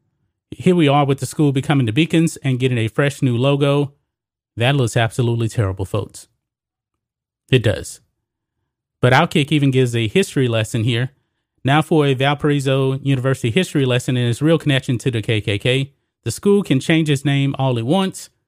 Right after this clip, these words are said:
but it can't change the fact that the school was nearly taken over by the Klan in nineteen twenty-three. In the end,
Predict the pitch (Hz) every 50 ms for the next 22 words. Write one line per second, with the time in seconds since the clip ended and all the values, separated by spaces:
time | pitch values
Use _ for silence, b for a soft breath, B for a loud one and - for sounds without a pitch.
0 | _ _ _ _ _ _ - 127 127 120 - - 180 175 165 - - 165 156 151
1 | - - - - 143 139 139 - 139 131 - 123 - - 156 143 135 127 110 120
2 | 127 143 156 156 151 143 139 - - 156 147 - 151 135 147 165 160 151 131 120
3 | 117 117 117 - - 139 127 123 120 120 127 117 _ _ _ _ _ - 120 120
4 | 127 127 131 - - 131 113 - - 127 117 113 113 - 165 180 190 185 175 -
5 | _ _ _ _ _ _ _ _ _ _ 123 120 117 117 123 139 156 165 165 170
6 | 156